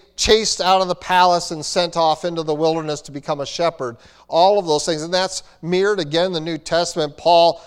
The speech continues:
having come to know Christ as a Savior, having this wonderful experience on the road to Damascus,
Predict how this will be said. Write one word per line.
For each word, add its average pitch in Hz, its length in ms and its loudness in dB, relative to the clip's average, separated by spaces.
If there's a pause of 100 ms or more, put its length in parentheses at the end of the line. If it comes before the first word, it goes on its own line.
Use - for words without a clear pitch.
having 160 340 0
come 170 220 -2
to 170 80 -6
know 165 160 0
Christ 165 420 -2
as 160 60 -10
a 160 80 -6
Savior, 165 240 -2
having 160 300 -2
this 151 220 -4 (200)
wonderful 175 500 2
experience 180 460 -2
on 165 100 -4
the 151 60 -6
road 165 300 2
to 156 80 -2
Damascus, 165 640 -2